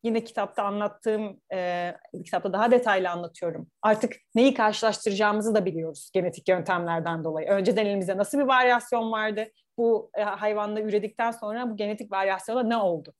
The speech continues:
Bunları karşılaştırabiliyoruz ve gidişata dair bir fikrimiz olabiliyor. Ya da doğrudan işte bakıyoruz ki artık yavrular geliyor. Sağlıklı yavrular, yavrular büyüyor. Kiloları şu kadar. Bunlara bakılarak da bildiğiniz gözlem yapılabiliyor.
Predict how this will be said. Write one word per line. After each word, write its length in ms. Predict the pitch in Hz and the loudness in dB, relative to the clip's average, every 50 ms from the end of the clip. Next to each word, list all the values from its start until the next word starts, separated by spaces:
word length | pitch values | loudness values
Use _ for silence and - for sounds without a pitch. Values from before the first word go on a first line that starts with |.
| _ _ | _ _
Bunları 260 | 208 196 202 220 240 | -4 -2 -2 -2 -2
karşılaştırabiliyoruz 1120 | 240 214 190 185 - - 202 180 - - - 220 214 196 175 160 151 156 175 285 349 - - _ _ - - _ - | -2 -4 -4 -4 -2 -4 -4 -4 -4 -4 -2 0 0 0 -2 -6 -6 -6 -8 -8 -10 -10 -18 _ _ -20 -8 _ 8
ve 140 | 233 240 | 8 8
gidişata 640 | 240 208 190 220 202 226 226 226 208 208 214 233 202 | 8 6 4 2 2 2 4 4 4 4 4 4 4
dair 260 | 196 185 185 208 208 | 4 4 4 2 0
bir 60 | 202 | -4
fikrimiz 400 | - - - _ _ 202 202 190 | -10 -14 -20 _ _ -10 -4 -4
olabiliyor. 480 | 180 156 156 160 151 165 175 220 277 311 - _ _ _ - | -4 -4 -4 -6 -6 -2 2 2 0 0 -2 _ _ _ 8
Ya 160 | 302 320 285 | 8 8 10
da 120 | 269 254 | 10 8
doğrudan 380 | 277 277 247 214 196 190 190 175 | 10 8 8 6 4 0 -2 -4
işte 240 | 170 - - 240 220 | -4 -4 -4 0 0
bakıyoruz 360 | 240 247 - 214 190 180 - | 0 0 2 0 0 0 -2
ki 100 | - 170 | -2 -2
artık 240 | 170 - 254 233 214 | 0 0 2 4 6
yavrular 460 | 202 196 202 190 185 202 190 180 180 | 6 6 6 6 6 6 6 4 4
geliyor. 380 | 165 165 160 151 151 - 156 160 | 2 -2 -8 -12 -12 -14 -14 -14
Sağlıklı 480 | - - 208 180 180 175 175 170 - 180 | -2 2 2 4 4 4 2 0 0 2
yavrular, 640 | 175 160 156 147 147 156 156 160 185 208 202 - _ | 2 2 2 0 -2 -4 -2 0 0 -2 -2 -6 _
yavrular 520 | - 202 185 180 180 180 180 175 175 170 151 | 0 0 2 2 2 2 2 2 0 0 -2
büyüyor. 420 | 170 165 151 147 143 147 156 185 - _ _ _ _ - _ _ _ _ | -6 -8 -8 -8 -4 -4 -4 -4 -4 _ _ _ _ -20 _ _ _ _
Kiloları 380 | - 240 190 180 175 180 175 | 4 6 6 8 8 6 4
şu 160 | 180 - - 175 | 4 0 -2 -2
kadar. 380 | - 156 - 185 240 320 247 | -4 -4 -2 0 0 2 2
Bunlara 320 | 247 240 233 233 220 220 220 | 2 4 6 6 6 6 6
bakılarak 520 | 247 247 285 247 226 196 185 185 - _ | 4 4 4 4 4 2 0 -2 -4 _
da 60 | 330 370 415 - _ _ _ - | -4 -4 -4 -6 _ _ _ -2
bildiğiniz 420 | 269 262 220 208 220 302 359 320 | -2 0 0 0 0 0 0 4
gözlem 420 | 240 254 247 254 240 247 254 285 | 4 6 4 6 2 0 0 2
yapılabiliyor. 680 | 277 247 226 233 - 269 277 240 247 226 226 196 156 147 | 0 0 -2 -2 -2 -2 0 0 0 -4 -4 -6 -6 -8